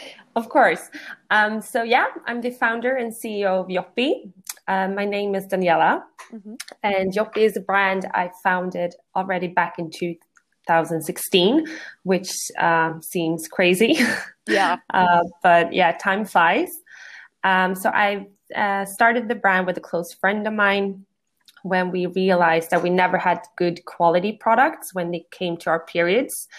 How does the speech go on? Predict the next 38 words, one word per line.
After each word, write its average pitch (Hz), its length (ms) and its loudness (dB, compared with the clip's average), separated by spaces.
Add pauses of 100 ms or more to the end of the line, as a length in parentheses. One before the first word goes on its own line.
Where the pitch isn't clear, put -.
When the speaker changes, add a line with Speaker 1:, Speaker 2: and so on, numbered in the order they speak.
(100)
Speaker 2:
Mm-hmm. 220 320 -8
Speaker 1:
Yet 208 240 4 (120)
our 180 120 0
period 180 340 2 (720)
always 180 720 4
came 156 320 0
on, 160 140 2
like, 147 260 2
on 175 160 0
a 165 80 2
regular 160 560 4
monthly 160 400 -2
basis. - 640 -6 (140)
Um, 160 280 0
so 165 160 -8
we 175 120 0
thought 165 340 2
this 170 240 0
was 165 320 0 (320)
supposed 381 600 2
to 254 60 0
be 196 160 4
an 180 100 4
amazing 180 480 2
subscription 165 760 -4 (440)
product. 151 580 0 (120)
Uh, 160 460 2
and 170 180 -4
back 170 280 -2
in 175 120 -6
two 175 200 -4
thousand 160 480 -2
sixteen, 240 640 -2
we 190 140 -2
saw 185 240 0
this 165 280 -2
rise 165 460 2
of 147 260 4